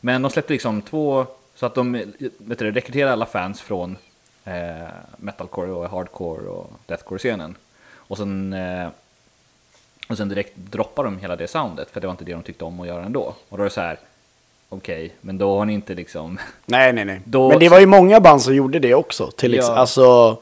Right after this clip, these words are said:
Speaker 1: De skaffar en stark fanbase,
Speaker 2: Mm.
Speaker 1: men, ehm, och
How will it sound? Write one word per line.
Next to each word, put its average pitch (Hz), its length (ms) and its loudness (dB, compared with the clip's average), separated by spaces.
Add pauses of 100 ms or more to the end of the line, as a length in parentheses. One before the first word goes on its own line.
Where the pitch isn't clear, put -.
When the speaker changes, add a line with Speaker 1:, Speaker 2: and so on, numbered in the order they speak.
(280)
Speaker 1:
De 117 60 -16
skaffar 135 280 -8
en 135 60 -6
stark 123 280 -6
fanbase, 113 680 -6
Speaker 2:
Mm. 113 340 -6
Speaker 1:
men, 110 520 -2
ehm, 101 680 -4 (720)
och - 400 -6